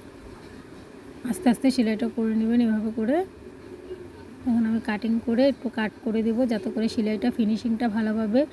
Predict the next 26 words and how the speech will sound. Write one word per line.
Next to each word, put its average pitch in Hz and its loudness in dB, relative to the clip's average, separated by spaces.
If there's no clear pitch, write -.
বসে, 208 0
তার 220 0
জন্য 208 2
আমি 208 0
একটু - -8
cut 214 0
করে 220 2
দিচ্ছি। - -6
আর 233 2
এভাবে 226 4
ভেঙে 233 4
কিন্তু 226 2
আমরা 233 4
সোজা 240 4
দিকটাতে 240 0
নিয়ে 240 8
আসব। 190 -4
সুতির 262 4
কাপড়ের 254 6
ক্ষেত্রে, 269 4
ছিট 240 2
কাপড়ের 254 4
ক্ষেত্রে 254 0
অবশ্যই 233 2
কিন্তু 247 4
আপনারা, 262 6